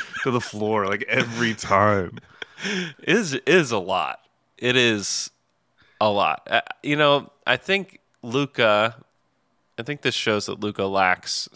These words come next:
Speaker 2: something in his life. He lacks true friends, you know? 'Cause if you had a true friend, a true friend would say, "Hey, man, listen, you're great. You're amazing. You don't have to do this. Not every time. You gotta at least save, like, save them. Like, give,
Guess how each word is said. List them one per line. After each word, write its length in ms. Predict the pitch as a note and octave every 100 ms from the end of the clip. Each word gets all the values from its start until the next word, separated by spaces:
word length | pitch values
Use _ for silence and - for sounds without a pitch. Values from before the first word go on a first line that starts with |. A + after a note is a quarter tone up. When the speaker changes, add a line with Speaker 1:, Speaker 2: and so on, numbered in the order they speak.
| -
Speaker 2:
something 520 | - - F#2+ G2 F#2+
in 80 | E2
his 160 | E2
life. 220 | E2+ E2+ -
He 80 | A2+
lacks 580 | G#2 F#2 - - - -
true 260 | - A2 F#2
friends, 560 | F#2 C#2+ - - - _ _ _
you 140 | - G2
know? 260 | F2+ E2 - _ _ - _ -
'Cause 140 | - B2
if 120 | D3+
you 60 | B3+
had 100 | D#3
a 20 |
true 260 | - C3+
friend, 280 | A#2 B2 A2+
a 40 | G#2+
true 180 | B2+ A2+
friend 160 | G#2
would 80 | F#2
say, 80 | -
"Hey, 180 | - C3
man, 220 | A#2 -
listen, 300 | A#2+ - - _ B2+ - _ _ _ _ _ _ -
you're 160 | D#3+
great. 380 | - B2+ C3 - _ _ _ _ _ _ B2+
You're 100 | B2+
amazing. 380 | A#2 B2+ G2+ _ -
You 100 | B2+
don't 220 | E3 A2
have 200 | C3+ D#3
to 120 | F#2+
do 160 | F2 B2
this. 400 | G2+ - - - -
Not 180 | B2 G#2
every 240 | A#2+ C3
time. 360 | - F2+ G2 - -
You 60 | D#3+
gotta 140 | G3+
at 80 | E3+
least 180 | F3+ -
save, 300 | D#3+ F#3+ A#2
like, 140 | A#2+
save 400 | - G3 B3 D3+
them. 240 | D#2 - -
Like, 140 | A#2+
give, 160 | A#2+